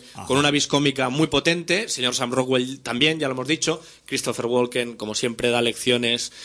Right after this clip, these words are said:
Speaker 2: eh, haga lo que haga, y aquí pues tiene realmente un
Speaker 1: Ujú.
Speaker 2: papel,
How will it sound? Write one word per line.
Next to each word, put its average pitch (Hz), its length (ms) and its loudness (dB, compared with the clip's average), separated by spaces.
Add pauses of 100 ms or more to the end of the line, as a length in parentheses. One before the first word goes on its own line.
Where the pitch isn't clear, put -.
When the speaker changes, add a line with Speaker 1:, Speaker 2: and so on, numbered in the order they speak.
(240)
Speaker 2:
eh, 117 600 2
haga 135 200 4
lo 123 140 2
que 131 100 4
haga, 151 260 4
y 170 60 0
aquí 120 240 -2
pues 120 220 -6
tiene 123 260 -4
realmente 123 380 -2
un 123 120 -2
Speaker 1:
Ujú. 127 60 4
Speaker 2:
papel, 123 400 2